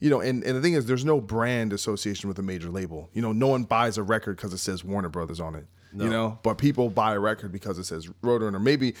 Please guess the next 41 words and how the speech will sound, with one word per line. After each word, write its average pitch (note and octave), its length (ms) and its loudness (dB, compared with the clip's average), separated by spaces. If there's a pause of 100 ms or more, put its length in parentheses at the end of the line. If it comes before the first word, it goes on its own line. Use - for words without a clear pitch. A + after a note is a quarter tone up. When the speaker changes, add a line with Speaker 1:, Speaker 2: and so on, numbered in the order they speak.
(140)
Speaker 1:
you A#2+ 80 2
know, A2+ 60 2
now A#2+ 300 4
I G#2+ 120 2
think A2 240 -4
that's, G2+ 320 -2
that's - 320 -4
changed G#2 400 -4
a A2+ 40 0
lot A2 220 0
over, F#2+ 260 -2
over G2+ 160 -2
the, F2 100 -4
over G2+ 180 -2
the F2+ 100 -8
years. A2+ 400 -2 (340)
But G2+ 280 0 (160)
at G#2+ 160 0
that G2 200 -4
time, A2 300 0
that's G2+ 240 -2
when F#2+ 160 -2
that, F2 280 -2 (140)
that G2+ 160 -2
was F2+ 140 -6
building. G#2+ 380 0
So G2 160 -4
in F#2 40 -4
a F2 60 -4
sense, G#2 400 -2
you G2 360 -2 (360)
became A2+ 440 0
a F2+ 40 -2
movement A2+ 680 0
band F2 500 -6 (180)
where G2+ 80 -2
it's F#2 100 -4
like, F#2+ 140 -4
"Oh, C3 200 4
th-, G#2 140 -4
here's A2+ 300 2